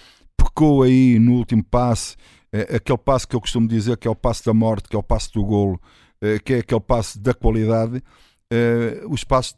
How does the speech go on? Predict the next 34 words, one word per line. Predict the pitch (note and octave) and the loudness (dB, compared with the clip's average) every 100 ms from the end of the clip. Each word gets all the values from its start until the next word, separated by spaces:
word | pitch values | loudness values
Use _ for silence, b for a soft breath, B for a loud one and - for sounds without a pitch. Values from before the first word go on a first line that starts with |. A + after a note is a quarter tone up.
| _ | _
estavam | - B2+ | -4 -2
sempre | A#2+ C3 A#2+ A2+ | -2 -2 0 -2
desviados, | A2 F2+ F#2 C3 C#3 B2 - | -2 -4 0 2 2 0 -2
um | A2+ G#2 | 2 2
pouco | F#2 - - - | 4 0 0 -6
talvez | A2 A2 G#2 | -6 -4 -2
mais | A2+ A2 | -2 -2
à | G#2+ | -2
frente, | B2 C3+ B2+ G#2+ | 0 0 0 -2
um | |
pouco | - - G#2 | -2 0 0
mais | G#2+ G2+ | -2 -4
atrás, | - B2+ C3+ A2 G2 | -4 -2 -2 -4 -2
no | G#2 | 0
momento | G#2 A2+ G#2 | 0 0 -2
certo | A#2 G#2 | -6 -6
não | A#2+ A2+ | -2 -2
era | A2+ | -2
assim. | G#2+ C3+ C3+ B B B B _ - C3 A2+ | -2 0 0 B B B B _ -6 -6 -6
Faltou | - - B2+ A2+ D3+ C3 | -4 0 0 0 -2 -2
ali | B2 A2+ - | -2 -6 0
qualidade, | - C#3+ A#2+ G#2+ F2+ C3 C3 B2 F2+ F2+ - | 2 2 0 -4 -4 -6 -4 -6 -6 -14 -6
classe, | B2 C#3 C#3+ - - - b b b b - | -4 -4 -6 -6 -8 -10 b b b b -4
eh, | G#2+ | -2
visão | F#2+ B2 G#2+ D#2+ C#3 C#3+ C3 F2+ b b b b - | 2 2 2 0 2 2 2 0 b b b b -8
e | |
técnica | A2+ D3 D3+ - B2+ - A2 | -2 2 0 2 -2 0 0
para | - | 0
colocar | - A2+ B2+ B2 | 0 0 0 0
a | |
bola, | A2+ B2+ C#3 C3 | 2 2 0 0
porque | - B2+ C#3 | 0 -2 -2
o | C3 | -6
cruzamento, | C3+ B2 B2+ C3+ C3+ - D#3+ | -4 -2 0 2 0 -4 -10